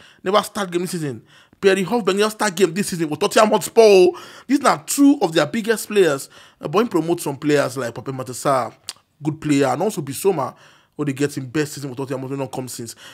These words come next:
So him na good coach. You go see a good coach, a team that is well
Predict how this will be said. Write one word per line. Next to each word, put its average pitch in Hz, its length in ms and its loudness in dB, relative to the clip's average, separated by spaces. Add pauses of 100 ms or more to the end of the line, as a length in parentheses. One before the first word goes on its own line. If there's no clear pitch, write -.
(100)
So 220 160 0
him 202 220 -2
na 147 120 -2
good 131 220 -8
coach. 147 220 -6
You 175 60 -8
go 180 100 0
see - 320 -2
a 151 40 2
good 156 280 -4
coach, 147 240 -6
a 160 60 -4
team 226 380 -10 (360)
that 135 160 -6
is 131 240 -12
well 165 560 4